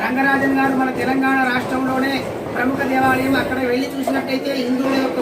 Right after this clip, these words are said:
గొప్పతనం వారు చేస్తున్న సేవలు కూడా మనం ఎంతో కూడా ప్రశంసనీయంగా ఉంది. వారు హిందూ దేవాదాయ ధర్మాదాయ చట్టంలో కూడా అనేక మార్పులు చేయనీకి వారు గాని, వారి తండ్రి గారు సౌందర రాజన్ గారు, గారు కూడా పాటుపడి ఉన్నారు. మాలాంటి వంశపారంపర్య అర్చకులందరినీ కూడా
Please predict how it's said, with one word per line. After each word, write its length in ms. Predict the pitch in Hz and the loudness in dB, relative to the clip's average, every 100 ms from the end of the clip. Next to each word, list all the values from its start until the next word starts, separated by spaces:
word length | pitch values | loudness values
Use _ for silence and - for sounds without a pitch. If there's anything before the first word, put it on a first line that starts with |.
| 240 | -2
గొప్పతనం 420 | 254 254 262 269 | -2 0 2 4
వారు 160 | 254 254 254 | 2 2 0
చేస్తున్న 220 | 247 254 254 254 - | -2 -2 -2 -2 0
సేవలు 300 | 254 269 254 | 0 0 -2
కూడా 180 | 262 | 0
మనం 200 | 262 254 247 | 0 0 0
ఎంతో 220 | 247 262 | 0 0
కూడా 240 | 262 269 - - 285 247 - - | 0 0 0 0 -2 -2 -2 -4
ప్రశంసనీయంగా 800 | - 269 269 254 269 269 262 254 | -2 0 0 2 2 2 2 2
ఉంది. 300 | 254 254 269 | 2 0 0
వారు 240 | 247 254 254 | 0 0 0
హిందూ 260 | 247 269 | 0 0
దేవాదాయ 460 | 262 262 262 262 262 | 0 2 2 2 0
ధర్మాదాయ 440 | 247 254 254 254 254 - | 0 2 2 2 0 0
చట్టంలో 400 | - 262 262 262 | -2 0 0 0
కూడా 320 | 254 269 269 - - - - | 0 0 0 -4 -10 -10 -4
అనేక 340 | 254 277 269 | -2 -2 0
మార్పులు 680 | 277 262 247 262 262 269 254 | 0 2 2 0 0 -2 0
చేయనీకి 380 | 262 269 269 277 | 2 2 2 -2
వారు 280 | 254 247 254 | 0 0 2
గాని, 280 | 262 262 | 2 2
వారి 140 | 262 254 | 2 0
తండ్రి 300 | 254 254 254 | -2 -2 2
గారు 160 | 254 | 0
సౌందర 340 | 254 247 254 254 | 0 -2 0 0
రాజన్ 280 | 254 254 254 | 0 0 0
గారు, 160 | 247 247 | 0 0
గారు 200 | 240 247 | -2 0
కూడా 200 | 247 254 - - - - - - | 2 2 2 -2 -4 -4 -2 0
పాటుపడి 420 | 262 - 269 269 | 0 2 0 2
ఉన్నారు. 360 | 269 269 277 | 4 4 4
మాలాంటి 460 | 269 247 269 269 254 | 2 4 4 2 2
వంశపారంపర్య 840 | 254 262 277 262 262 269 262 269 269 | 2 2 2 2 2 4 2 2 0
అర్చకులందరినీ 840 | 220 - 269 262 262 269 285 285 | 0 -2 -2 0 2 2 2 0
కూడా 260 | 277 277 | 0 2